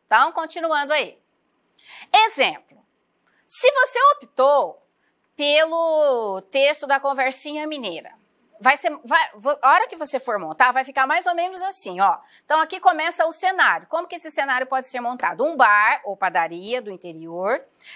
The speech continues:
mesas e cadeiras, que podem ser opcionais, e um balcão com doces ou pã-, ou pães cobertos com panos brancos, copos e colheres, açucale-, açucareiro,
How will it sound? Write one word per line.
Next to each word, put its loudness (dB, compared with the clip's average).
mesas 0
e -8
cadeiras, -2
que -16
podem -4
ser -12
opcionais, -4
e -8
um 0
balcão 2
com -10
doces -2
ou -2
pã-, -6
ou 0
pães -4
cobertos 0
com -12
panos -6
brancos, -6
copos 2
e -16
colheres, -4
açucale-, -2
açucareiro, -4